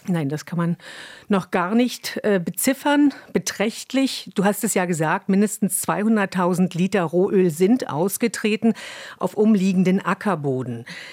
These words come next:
Die P C K erklärte über einhundert Einsatzkräfte waren gestern vor Ort. Die Werkfeuerwehr, eine Gesch-, eine Gefahrenstoffeinheit ist auch dabei. Und das Bundesamt für Bevölkerungsschutz und Katastrophenhilfe,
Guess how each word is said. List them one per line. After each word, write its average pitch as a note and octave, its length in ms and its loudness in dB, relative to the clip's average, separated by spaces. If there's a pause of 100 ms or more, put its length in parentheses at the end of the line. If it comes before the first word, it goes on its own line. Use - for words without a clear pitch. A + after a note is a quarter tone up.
(240)
Die F#3+ 260 2
P G3+ 200 0
C G#3+ 140 -2
K A3+ 240 0
erklärte A#3 500 -2
über A3 300 0
einhundert G#3 460 2
Einsatzkräfte A3 1120 0
waren F#3 340 2
gestern A#3 460 0
vor - 180 -4
Ort. F#3+ 460 -2
Die D#3+ 100 0
Werkfeuerwehr, F3 920 0
eine F3+ 200 0
Gesch-, - 220 -4 (240)
eine E3+ 260 2
Gefahrenstoffeinheit F#3+ 1300 -2
ist F3 180 -6
auch D3+ 240 -4
dabei. A3 460 -2 (540)
Und G3 160 0
das G3 140 0
Bundesamt B3+ 800 0
für A3 360 2
Bevölkerungsschutz G3 920 0
und F3 80 -6
Katastrophenhilfe, F3 1080 0